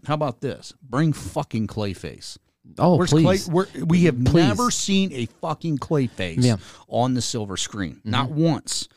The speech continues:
Speaker 1: We've seen false face, but not a fucking Clayface.
Speaker 2: Nope.
Speaker 1: We've seen it in the animated series, but never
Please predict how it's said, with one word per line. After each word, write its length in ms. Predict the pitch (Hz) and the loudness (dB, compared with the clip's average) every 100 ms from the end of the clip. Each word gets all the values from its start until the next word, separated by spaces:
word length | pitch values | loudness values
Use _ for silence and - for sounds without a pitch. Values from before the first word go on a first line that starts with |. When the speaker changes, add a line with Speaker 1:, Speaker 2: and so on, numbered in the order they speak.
| _ - | _ -12
Speaker 1:
We've 140 | 123 | -8
seen 200 | - 90 | -6 -4
false 340 | - 165 226 - | 0 2 2 0
face, 420 | 117 127 131 - _ | -2 0 -2 -6 _
but 140 | 117 101 | -8 -2
not 220 | 113 135 | -2 -2
a 40 | |
fucking 400 | - - - 175 | -4 -6 -2 0
Clayface. 680 | - 170 101 - - - - - | 0 -4 -6 -10 -14 -12 -10 -2
Speaker 2:
Nope. 160 | 113 - | -2 -2
Speaker 1:
We've 120 | 110 | -8
seen 180 | - 123 | -4 -2
it 60 | 147 | 0
in 80 | 147 | 2
the 80 | |
animated 400 | 147 156 160 170 | 4 4 2 0
series, 320 | - 190 196 160 | -2 -4 -6 -8
but 140 | 110 | -12
never 500 | 113 123 139 156 | -12 -8 -8 -8